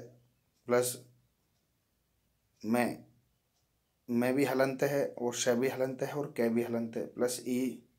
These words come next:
इस प्रकार से देखो आप, इस प्रकार से जो है <clears throat> वर्ण विच्छेद कर देंगे, जैसे कल्पना, मंझधार,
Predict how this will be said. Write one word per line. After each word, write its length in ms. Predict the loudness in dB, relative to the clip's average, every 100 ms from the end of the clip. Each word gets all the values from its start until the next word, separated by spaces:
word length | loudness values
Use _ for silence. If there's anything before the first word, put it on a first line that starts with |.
| _ _ _ _ -20 _ _ -2
इस 140 | 0
प्रकार 360 | 2 4 8 6
से 180 | 6 2
देखो 300 | 2 4 4
आप, 180 | 4 2
इस 100 | -4
प्रकार 340 | 0 4 4
से 160 | 2 0
जो 160 | 0
है 220 | -2 -6 -10 _ _ _ _ _ _ -20 _ _ 6 12
<clears throat> 340 | 12 12 12
वर्ण 280 | 8 6 6
विच्छेद 560 | 0 2 0 0 -6 -16 _ _ _ _ _
कर 140 | 4 4
देंगे, 280 | 4 2 2
जैसे 260 | 2 2
कल्पना, 680 | 4 2 2 2 0 -2 -12 _ _ _ _ _ _ _ _ _ _ _ -8
मंझधार, 840 | 2 2 2 4 8 8 6 2